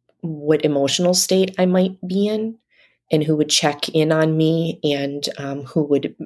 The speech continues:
be by my side through this journey. But again, you know, that wasn't the case for me either.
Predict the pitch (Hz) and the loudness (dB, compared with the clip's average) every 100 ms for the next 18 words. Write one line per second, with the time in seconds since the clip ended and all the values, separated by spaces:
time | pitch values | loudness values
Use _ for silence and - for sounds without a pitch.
0 | - 160 147 147 143 139 139 - 135 147 | -6 0 2 2 0 0 -2 0 0 -2
1 | 151 180 175 180 175 - - 180 190 202 | 0 0 2 2 2 0 -2 0 0 0
2 | 214 220 _ _ _ _ - - - _ | -2 -6 _ _ _ _ -20 -20 -20 _
3 | _ - _ _ _ - 139 - - 143 | _ -20 _ _ _ 0 0 -2 -4 2
4 | 156 151 156 - 160 143 - 147 156 147 | 2 2 -2 -2 -2 0 0 0 0 -2
5 | 143 135 - 147 - - 143 143 147 156 | -6 -4 -2 0 -2 -4 -6 -6 -6 -4
6 | 131 131 139 147 151 - - | -2 -2 -2 -2 -2 -4 -6